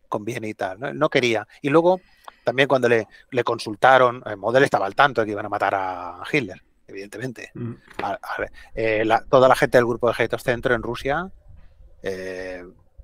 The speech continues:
Speaker 1: muchísimos de ellos estaban, estaban implicados, ¿no?
Speaker 2: Ujú.
Speaker 1: Y Model, y Model no era tonto.
Speaker 2: Por lo menos
Speaker 1: Man-
Speaker 2: en silencio. <laughs>
Speaker 1: Sí, sí, sí, o sea,
Speaker 2: Sí.
Speaker 1: Mo-,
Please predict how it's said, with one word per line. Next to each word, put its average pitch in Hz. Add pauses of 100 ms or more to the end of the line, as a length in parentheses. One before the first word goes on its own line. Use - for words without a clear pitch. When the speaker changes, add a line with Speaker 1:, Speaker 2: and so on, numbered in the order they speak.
(120)
Speaker 1:
muchísimos 107
de 110
ellos 110
estaban, 104
estaban 107
implicados, 110
¿no? 127
Speaker 2:
Ujú. 120 (140)
Speaker 1:
Y 117
Model, 117
y 104
Model 104
no 120
era 113
tonto. 117
Speaker 2:
Por 139
lo 139
menos 190
Speaker 1:
Man- 196
Speaker 2:
en 175
silencio. 127
<laughs> 175
Speaker 1:
Sí, 170
sí, 175
sí, 165
o 110
sea, 107
Speaker 2:
Sí. 143
Speaker 1:
Mo-, 123